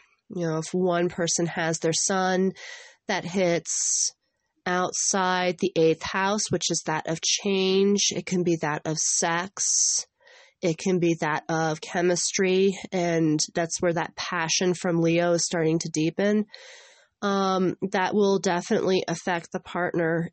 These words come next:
in a different way. You know, might, that partner may be kinda like, "Oh, this is something that's very new," or the partner may be drawn to you,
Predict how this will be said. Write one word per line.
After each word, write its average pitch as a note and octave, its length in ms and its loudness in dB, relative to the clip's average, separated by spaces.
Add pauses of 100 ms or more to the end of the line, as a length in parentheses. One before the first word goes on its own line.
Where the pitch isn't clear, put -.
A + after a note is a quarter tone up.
in E3 460 2
a F3 80 -2
different E3 400 -2
way. E3+ 440 -2 (340)
You E3+ 100 -4
know, D3+ 220 -2
might, E3+ 300 0 (200)
that - 240 -4
partner F3 400 0
may F3 240 4
be F3 540 2 (420)
kinda E3+ 160 -2
like, D#3+ 140 -2
"Oh, F#3 400 2
this F3 200 -2
is F3+ 140 2
something F3 460 2
that's E3 280 -2
very D#3+ 280 2
new," E3+ 560 2 (420)
or E3+ 300 2
the E3 100 2
partner E3+ 400 -2
may E3+ 240 4
be E3+ 420 2
drawn F#3 500 2
to - 160 -2
you, D3+ 420 2